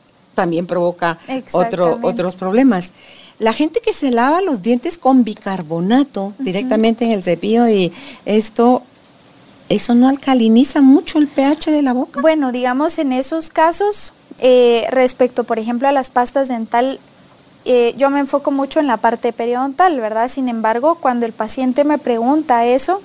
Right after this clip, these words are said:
Speaker 2: yo les digo, "Miren, realmente las pastas, por ejemplo, blanqueadoras, las pastas que tienen bicarbonato, todas estas lo que tienen o su objetivo es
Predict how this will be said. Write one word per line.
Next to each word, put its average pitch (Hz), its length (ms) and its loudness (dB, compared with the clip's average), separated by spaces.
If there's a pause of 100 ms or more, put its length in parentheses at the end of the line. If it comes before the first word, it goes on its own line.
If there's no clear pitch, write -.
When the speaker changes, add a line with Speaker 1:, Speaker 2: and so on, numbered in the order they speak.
Speaker 2:
yo 262 180 2
les 254 160 2
digo, 277 160 0
"Miren, 285 400 0 (500)
realmente 262 680 0 (760)
las 233 280 -2
pastas, 262 480 0
por 247 160 -10
ejemplo, 240 440 -2
blanqueadoras, 233 1040 2
las 220 220 -6
pastas 240 640 0 (320)
que 240 140 2
tienen 240 320 0
bicarbonato, 247 840 -2
todas 269 380 0
estas 320 500 -2
lo 254 260 -2
que 254 140 -2
tienen 277 540 0
o 254 100 2
su 254 140 0
objetivo 247 640 -2
es 269 360 2